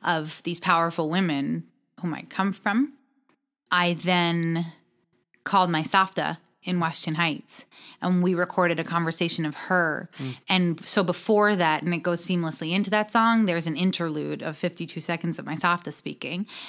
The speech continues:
Speaker 1: and she's telling this story, and it's an amazing story of this ancestor of mine, which
Speaker 2: Mm.
Speaker 1: was her grandmother, so my great-great-grandmother, and that's how you go into that song. And
Speaker 2: Wow.
Speaker 1: so that's, to me, that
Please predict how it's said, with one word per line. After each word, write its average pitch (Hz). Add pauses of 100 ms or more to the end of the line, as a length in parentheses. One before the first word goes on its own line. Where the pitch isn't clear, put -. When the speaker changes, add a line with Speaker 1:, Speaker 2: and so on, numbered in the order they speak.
(140)
Speaker 1:
and 185
she's -
telling 180
this 160
story, 160
and 160
it's 156
an 156
amazing 151
story 151
of 160
this 156
ancestor 156
of 151
mine, 151
which 131
Speaker 2:
Mm. 120
Speaker 1:
was 156
her 196
grandmother, 160
so -
my 160
great-great-grandmother, 165 (500)
and 160 (760)
that's 170
how 175
you 160
go 143
into 156
that -
song. - (800)
And 220
Speaker 2:
Wow. -
Speaker 1:
so 226
that's, 262
to 247
me, 262
that 214